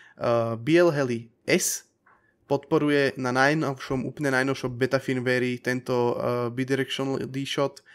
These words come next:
a B L heli tridsaťdva ho podporuje normálne. A toto vám po-, pomáha v tom, že, eh, filtrovanie tých vibrácií z motorov, eh, je o mnoho jednoduchšie a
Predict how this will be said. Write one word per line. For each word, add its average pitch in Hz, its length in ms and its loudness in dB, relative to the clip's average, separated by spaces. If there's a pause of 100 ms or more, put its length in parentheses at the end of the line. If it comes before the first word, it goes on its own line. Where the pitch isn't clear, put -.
(320)
a 117 160 2
B 131 240 0
L 127 80 0
heli 127 160 0
tridsaťdva 123 560 -4
ho - 20 -10
podporuje 120 840 -4
normálne. 123 640 0 (240)
A - 80 -4
toto 175 400 4
vám 127 240 2
po-, 123 320 0
pomáha 135 400 0
v - 160 -10
tom, 143 160 2
že, 123 240 -2
eh, - 800 -10
filtrovanie 151 880 2
tých 117 160 -8
vibrácií 135 720 0
z 120 80 -10
motorov, 151 720 2 (400)
eh, 120 400 0
je - 80 2
o 139 80 6
mnoho 143 320 0
jednoduchšie 135 560 0
a 117 320 2